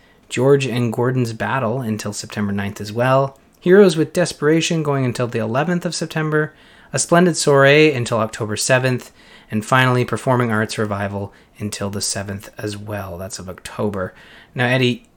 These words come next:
you did some summoning, as always, but you've got a block of text here. I wanna hear how the last two weeks have gone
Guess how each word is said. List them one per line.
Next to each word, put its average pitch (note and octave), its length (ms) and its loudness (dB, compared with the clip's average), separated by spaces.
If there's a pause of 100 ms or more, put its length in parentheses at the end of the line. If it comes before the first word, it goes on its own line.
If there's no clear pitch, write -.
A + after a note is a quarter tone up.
you C3 280 2
did D3 240 4
some C3 180 0
summoning, A2 580 0 (160)
as C#3 200 2
always, A2 640 2 (180)
but A#2+ 100 -4
you've A#2 120 -4
got A#2 120 4
a G#2 60 0
block G#2+ 260 0
of C3 80 -6
text A2 300 -4
here. G2+ 140 -4
I F#2+ 100 -6
wanna A#2+ 240 -4
hear G#2 340 -4
how G#2 220 -2
the G2 80 -4
last G#2+ 260 -4
two A2 140 -6
weeks G#2 180 -4
have G#2 80 -4
gone F#2+ 380 -8